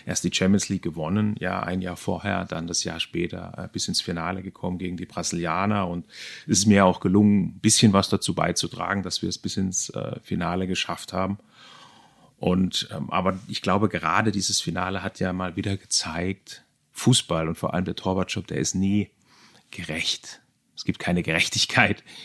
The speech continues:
im Sport und nicht im Fußball. Und, ähm, ich hab das dann ja auch erlebt. Ich war ja, äh, neunzehnhundertvierundneunzig auch dabei mit der Mannschaft, die neunzehnhundertneunzig den Titel gewonnen hat.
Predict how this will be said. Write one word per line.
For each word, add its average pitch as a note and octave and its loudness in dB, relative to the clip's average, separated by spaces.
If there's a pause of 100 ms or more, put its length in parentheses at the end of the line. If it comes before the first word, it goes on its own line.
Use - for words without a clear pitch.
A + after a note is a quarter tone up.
(180)
im F#2 -2
Sport F2 2
und - -4
nicht F#2 -4
im F#2 -4
Fußball. G2 -2 (840)
Und, F#2 4
ähm, F2+ 2 (380)
ich - -6
hab A#2+ 4
das - 0
dann B2+ 0 (340)
ja F#2+ 4
auch A#2 2
erlebt. G#2+ 2
Ich - -8
war G#2+ 2
ja, G#2 -2
äh, - -4 (440)
neunzehnhundertvierundneunzig G#2 2
auch - -2
dabei G#2 -2
mit G2+ -4
der F#2 -6
Mannschaft, G2+ -6
die G2+ -4
neunzehnhundertneunzig G2 -2
den - -4
Titel A2 -2
gewonnen F2+ -4
hat. F2 -2